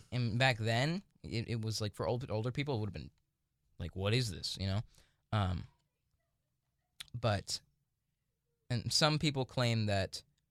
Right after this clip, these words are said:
the legends around solar plexus cloud gliders were made by the creator of the virus or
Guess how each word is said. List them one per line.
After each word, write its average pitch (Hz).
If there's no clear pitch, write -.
the 120
legends 117
around 110
solar 123
plexus -
cloud 123
gliders 123
were 110
made 107
by 98
the 95
creator 98
of 95
the 98
virus 92
or 87